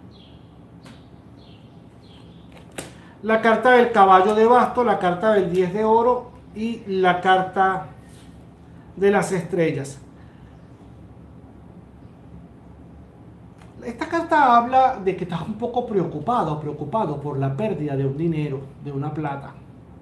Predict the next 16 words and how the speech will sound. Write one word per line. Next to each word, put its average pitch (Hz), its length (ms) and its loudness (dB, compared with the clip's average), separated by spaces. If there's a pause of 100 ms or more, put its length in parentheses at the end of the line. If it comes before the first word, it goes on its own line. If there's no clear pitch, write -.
(300)
¿Hay 175 160 -2
algo 175 220 2
que 196 80 -2
te 180 100 -6
preocupa, 170 520 -4
Leo? 170 460 -2 (2000)
Leo, 247 580 8
Leo, 220 560 6
Leo, 226 420 4 (840)
tu 190 100 -2
número 196 320 2
de 196 80 4
la 170 140 2
suerte 185 480 -2
para 202 300 0
hoy 208 220 -2